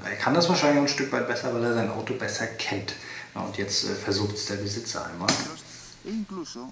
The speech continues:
Speaker 2: ha hecho este tipo de maniobras alguna vez. Así que tras poner los Michelin Pilot tres por cuatro en su coche, los que llevaba el Santia de color rojo, sale a pista. ¿Será capaz de mejorar el resultado?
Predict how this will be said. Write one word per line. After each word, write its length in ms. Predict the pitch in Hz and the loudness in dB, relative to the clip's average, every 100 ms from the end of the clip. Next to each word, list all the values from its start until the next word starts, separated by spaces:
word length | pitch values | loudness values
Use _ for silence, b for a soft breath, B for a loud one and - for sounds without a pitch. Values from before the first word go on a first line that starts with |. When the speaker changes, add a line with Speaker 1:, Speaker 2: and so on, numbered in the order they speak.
| - | -12
Speaker 2:
ha 140 | 107 | -12
hecho 240 | 113 117 113 | -12 -12 -14
este 220 | - 104 | -12 -12
tipo 260 | 127 117 | -12 -10
de 100 | 113 | -10
maniobras 500 | 117 120 113 101 104 92 | -10 -8 -8 -10 -12 -12
alguna 240 | 78 - | -14 -16
vez. 140 | - - - B B B B - | -18 -20 -20 B B B B -14
Así 360 | - - 143 - | -12 -8 -10 -10
que 200 | 151 156 | -12 -10
tras 260 | 131 107 | -12 -12
poner 320 | - 90 104 | -12 -10 -8
los 260 | 117 107 - | -8 -8 -8
Michelin 520 | 104 104 104 117 120 | -6 -6 -8 -8 -8
Pilot 320 | - 117 117 | -10 -10 -10
tres 120 | 110 104 | -12 -12
por 200 | 107 104 | -14 -10
cuatro 380 | 135 123 85 - | -10 -10 -12 -12
en 160 | 98 | -10
su 140 | - 107 | -10 -10
coche, 400 | 131 135 - 190 - | -12 -12 -12 -12 -12
los 240 | 90 - | -12 -12
que 160 | - 76 | -12 -12
llevaba 380 | 76 98 87 | -10 -10 -10
el 100 | 78 | -10
Santia 340 | - 92 87 85 | -10 -10 -10 -12
de 100 | 90 | -12
color 220 | 104 113 | -12 -10
rojo, 340 | 151 170 175 - | -12 -10 -12 -12
sale 380 | - 135 120 82 | -12 -10 -10 -10
a 40 | |
pista. 360 | - - - - _ b b b _ _ - - | -12 -16 -18 -20 _ b b b _ _ -20 -16
¿Será 180 | 98 107 | -14 -12
capaz 220 | 127 147 | -10 -10
de 100 | 147 | -10
mejorar 380 | 151 156 151 151 | -12 -12 -10 -10
el 40 | |
resultado? 460 | 160 151 156 - | -12 -10 -10 -12